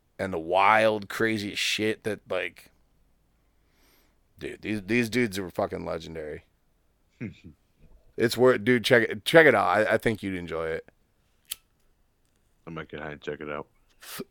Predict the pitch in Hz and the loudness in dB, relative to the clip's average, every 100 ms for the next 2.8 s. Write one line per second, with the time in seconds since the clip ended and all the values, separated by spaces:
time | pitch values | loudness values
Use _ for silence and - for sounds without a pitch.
0 | - 131 113 127 101 98 107 127 127 120 | 2 2 6 4 4 -4 0 2 2 2
1 | 113 107 90 92 90 76 76 - _ - | 2 0 -2 -4 -4 -8 -16 -20 _ -20
2 | _ _ _ _ - 98 - - | _ _ _ _ -12 -12 -12 -18